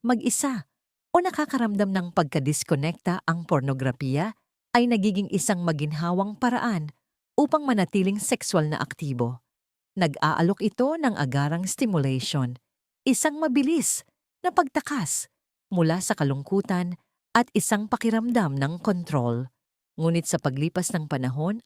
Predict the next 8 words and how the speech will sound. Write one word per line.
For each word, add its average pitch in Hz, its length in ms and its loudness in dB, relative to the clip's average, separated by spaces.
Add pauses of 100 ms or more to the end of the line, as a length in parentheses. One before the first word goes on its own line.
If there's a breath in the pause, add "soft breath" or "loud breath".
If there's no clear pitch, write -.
(120)
ang 262 160 -2
pag-asa 240 560 0
sa 170 160 -2
porn 127 480 -2 (400)
bilang 160 400 0
pangunahing 143 560 0
mapagkukunan 175 800 0
ng 147 160 0